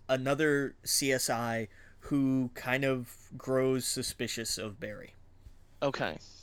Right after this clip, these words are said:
Speaker 1: So, you know, take that for what it's worth. And it seems like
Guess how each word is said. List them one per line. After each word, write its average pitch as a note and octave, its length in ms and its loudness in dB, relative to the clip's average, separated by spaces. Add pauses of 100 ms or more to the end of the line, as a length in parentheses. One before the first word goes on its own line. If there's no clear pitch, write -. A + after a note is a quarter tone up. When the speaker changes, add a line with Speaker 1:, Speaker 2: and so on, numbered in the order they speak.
(300)
Speaker 1:
So, G#2 400 -4 (220)
you A#2+ 100 -6
know, G#2 120 -8 (360)
take C3 200 -2
that C3 160 4
for A#2+ 120 -4
what A2+ 120 -2
it's G#2 140 -8
worth. G#2 240 -10 (680)
And C#3+ 120 2
it D3+ 120 0
seems D#4 560 0
like B2+ 440 2